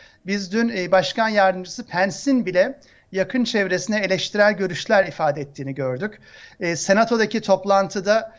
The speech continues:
süreci son derece hızlı tamamlayarak Biden'ın başkanlığını tescil ettiğini gördük. Bu arada Beyaz Saray'dan önemli istifalar geldiğini gördük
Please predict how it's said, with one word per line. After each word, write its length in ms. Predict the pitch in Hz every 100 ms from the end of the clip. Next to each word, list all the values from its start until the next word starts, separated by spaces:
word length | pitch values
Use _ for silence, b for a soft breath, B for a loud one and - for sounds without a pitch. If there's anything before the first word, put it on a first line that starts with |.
| B
süreci 420 | - - 208 202 220
son 320 | - 233 214
derece 240 | 202 202
hızlı 340 | 180 185 220 -
tamamlayarak 680 | 196 190 185 185 175 214
Biden'ın 600 | 175 175 190 185 190 185 180
başkanlığını 680 | 175 - 185 175 175 185
tescil 360 | 185 170 - 180
ettiğini 400 | 151 - 135 131
gördük. 520 | 127 120 151 214 - B B B 190
Bu 100 | 208
arada 280 | 233 240 196
Beyaz 320 | 208 233 -
Saray'dan 380 | 214 202 208 214
önemli 340 | 208 214 247
istifalar 680 | - - 208 202 196 202 226
geldiğini 480 | 202 160 147 143
gördük 320 | 135 127 131